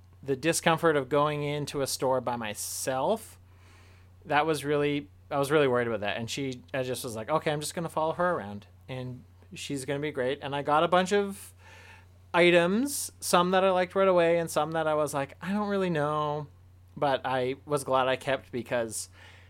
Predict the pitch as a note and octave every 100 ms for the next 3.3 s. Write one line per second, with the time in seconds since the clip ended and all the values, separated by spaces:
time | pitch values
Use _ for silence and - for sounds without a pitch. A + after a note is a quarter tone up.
0 | - - D3+ C3 A#2+ G#3 G#3+ F3+ D#3+ C#3
1 | B2 D3+ C#3 C3 B2 F3 F3 C#3 A#2+ A2+
2 | - C3+ A#2+ A#2+ B2+ A#2 G#2 B2 A#2 A#2+
3 | A2+ - -